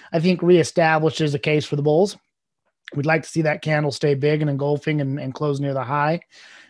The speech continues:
And, uh, that would give us, again, potential to kind of pick it up off the dip, off that retest. Um, like what I'm seeing on that. Yesterday's, you know, that little spike in volume.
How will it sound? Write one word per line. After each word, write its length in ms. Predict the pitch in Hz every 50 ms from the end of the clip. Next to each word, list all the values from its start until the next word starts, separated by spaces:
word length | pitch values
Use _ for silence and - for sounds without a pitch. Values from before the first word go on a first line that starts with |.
| _ -
And, 440 | 156 147 147 147 143 143 143 135
uh, 220 | 143 139 135 135 135
that 180 | 143 147 143
would 120 | 147 139 131
give 100 | 151 143
us, 160 | 135 - -
again, 300 | 147 139 143 135 135 135
potential 380 | - - - 156 143 131 - -
to 40 |
kind 140 | - 147 135
of 80 | 123 -
pick 180 | - 160 147
it 60 | 160 147
up 120 | 147 143
off 200 | 147 139 123 -
the 60 | 135
dip, 380 | 127 127 160 175 180 185 - - - 202 - 151 160
off 160 | 139 135 127 -
that 160 | 143 139 -
retest. 680 | 143 151 165 160 151 - 165 151 156 170 170 - - _ _ _ _ _ _ _ _ -
Um, 480 | 139 139 139 139 135 135 131 131 131 - -
like 280 | 139 143 160 180 175
what 100 | 185 175
I'm 100 | 165 156
seeing 320 | - - 180 180 175 165 156
on 160 | 143 143 147
that. 320 | 151 160 160 151 156 165
Yesterday's, 500 | 180 202 214 202 - 185 180 170 160 147
you 120 | 156 175 165
know, 120 | 156 151
that 140 | 151 151 165
little 160 | 170 156 143
spike 400 | - - 165 156 151 147 139 151
in 100 | 147 143
volume. 800 | 135 143 147 156 160 165 165 160 151 147 143 139 135 131 139